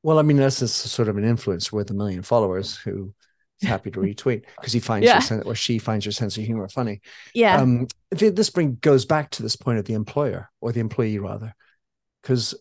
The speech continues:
Speaker 1: um, you, you get, we've gotten into a situation for a lot of legacy companies who have
Speaker 2: Mm-hmm.
Speaker 1: employees.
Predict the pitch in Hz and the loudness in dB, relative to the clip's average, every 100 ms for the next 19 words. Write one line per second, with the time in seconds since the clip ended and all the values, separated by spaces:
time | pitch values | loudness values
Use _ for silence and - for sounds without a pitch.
0 | - 123 117 107 104 - - - 143 139 | -6 -4 -2 -2 -6 -10 -16 -4 -4 -2
1 | 139 160 156 135 190 202 131 127 143 - | 0 0 2 2 2 2 -2 -2 -4 -2
2 | 117 117 - - - 113 117 120 104 113 | -2 -2 -6 -12 -8 -4 -2 -2 -2 -4
3 | 107 104 98 - 131 131 101 - - - | -2 -6 -8 -6 -4 -4 -8 -6 -8 -8
4 | 107 - - - 123 120 101 101 | -10 -10 -14 -6 -4 0 -2 -2